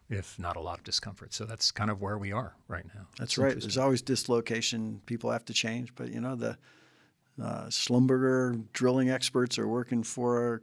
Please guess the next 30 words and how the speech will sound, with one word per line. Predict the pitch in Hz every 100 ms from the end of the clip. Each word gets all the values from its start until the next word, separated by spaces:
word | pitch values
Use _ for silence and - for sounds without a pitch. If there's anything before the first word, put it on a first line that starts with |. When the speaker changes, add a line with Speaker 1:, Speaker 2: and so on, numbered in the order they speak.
| -
Speaker 2:
Quasi | - 123 127 120 127
and | 123 113 110 110
geothermal | 120 127 117 131 127 113
drilling | 123 139 113
now. | 110 113 113 -
So | - - 113 107 104 _
there's | 110 107
a | 110
place | - 127 123
for | -
skills | 117 - 123 120 113 - 123
everywhere. | 120 110 104 104 - -
Speaker 1:
Well, | 143
yeah. | 143 240 226 -
I | 135
mean, | 147 143
the | 135
oil | 127 143
companies | 147 135 127 127
are |
gonna | 123
have | 131
something | - 123 127
to |
do | 113 160
now. | 76 82
So | - 120
that's, | 117 -
that's | 131 -
good. | 208